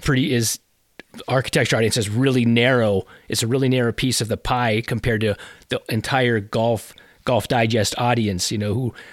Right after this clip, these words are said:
you have many people that are into the P G A Tour, and they're into the equipment, and they're into instruction, and they're into, you know, any other element of golf. And so when I write, you know, I, I'm cognizant that I, I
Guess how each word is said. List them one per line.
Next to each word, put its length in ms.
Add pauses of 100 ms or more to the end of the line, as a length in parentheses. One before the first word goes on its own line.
(160)
you 120
have 100
many 220
people 260
that 140
are 100
into 240
the 100
P 200
G 200
A 40
Tour, 460
and 120
they're 120
into 140
the 80
equipment, 640
and 160
they're 180 (280)
into 280
instruction, 800
and 180
they're 140
into, 580 (440)
you 160
know, 180 (140)
any 280
other 260 (100)
element 420
of 120
golf. 320
And 160 (460)
so 200
when 120
I 160
write, 500 (140)
you 120
know, 160
I, 180 (920)
I'm 180
cognizant 840
that 380 (600)
I, 200
I 420